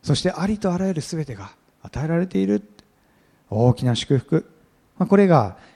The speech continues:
えー、私たちに与えられている祝福だと思います。で、また、ここで終わりじゃないのがね、この預言書のすごいところですね。えー、さらに続きがあります。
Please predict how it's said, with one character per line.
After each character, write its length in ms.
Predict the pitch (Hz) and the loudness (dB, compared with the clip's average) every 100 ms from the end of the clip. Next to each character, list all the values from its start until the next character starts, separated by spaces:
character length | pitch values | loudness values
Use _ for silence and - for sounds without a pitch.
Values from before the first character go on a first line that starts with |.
| - | -10
え 60 | 107 | -6
ー、 20 | |
私 260 | 101 104 - | -4 -6 -6
た 100 | 101 | -8
ち 100 | 104 | -8
に 80 | 98 | -8
与 260 | 101 147 | -4 -2
え 20 | |
ら 120 | 151 160 | -2 -4
れ 80 | |
て 120 | 156 165 | -6 -6
い 100 | 170 | -2
る 300 | 214 131 - | 0 0 -4
祝 260 | - - 104 | -14 -10 -10
福 200 | - 101 | -8 -8
だ 120 | 95 | -8
と 80 | 92 | -12
思 120 | 90 | -14
い 40 | |
ま 140 | 87 - | -18 -20
す。 180 | - _ _ _ _ _ _ _ _ _ _ _ _ _ _ - - _ _ - | -20 _ _ _ _ _ _ _ _ _ _ _ _ _ _ -20 -20 _ _ 0
で、 60 | |
ま 100 | 233 | 2
た、 140 | 254 214 | 2 -4
こ 360 | - - 202 | -10 -8 -4
こ 140 | 247 262 | 0 2
で 60 | |
終 100 | 233 | 4
わ 100 | 233 | 2
り 60 | 247 | 0
じ 80 | 233 | 0
ゃ 60 | |
な 100 | 233 | 2
い 60 | 220 | 2
の 80 | 151 | 2
が 120 | 110 | -4
ね、 200 | 123 - _ _ | -8 -10 _ _
こ 100 | - | -6
の 80 | 131 | -4
預 140 | 117 117 | -2 -2
言 180 | 143 | -2
書 140 | 135 135 | -2 -2
の 220 | 123 117 _ | -2 -2 _
す 140 | - 110 | -10 -6
ご 120 | 127 | -4
い 40 | |
と 80 | 113 | -6
こ 100 | 104 | -10
ろ 60 | 95 | -10
で 100 | 90 | -10
す 100 | - | -2
ね。 280 | 143 113 - _ - _ | -2 -2 -8 _ -20 _
え 60 | 131 | -2
ー、 40 | |
さ 200 | 131 220 | 0 4
ら 100 | 240 | 6
に 240 | 196 120 95 _ _ | 6 4 -4 _ _
続 240 | - 117 135 | -12 -8 -6
き 140 | 165 | -4
が 60 | 151 | -4
あ 40 | |
り 80 | 151 | -2
ま 140 | 143 | -4
す。 160 | - | -6